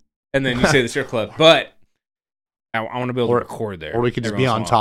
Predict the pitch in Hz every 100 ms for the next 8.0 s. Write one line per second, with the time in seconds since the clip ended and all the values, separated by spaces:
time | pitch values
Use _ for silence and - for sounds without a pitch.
0 | 110 120 110 104 98 90 143 180 190 196
1 | 147 180 175 85 76 - 127 160 147 147
2 | 131 113 160 165 131 113 107 - 175 214
3 | 233 - 240 320 285 220 180 139 - 135
4 | 113 98 92 - - - 262 233 247 196
5 | 185 208 247 233 135 147 185 170 196 190
6 | 175 110 90 123 120 117 107 90 110 -
7 | 101 95 85 - 110 92 85 78 -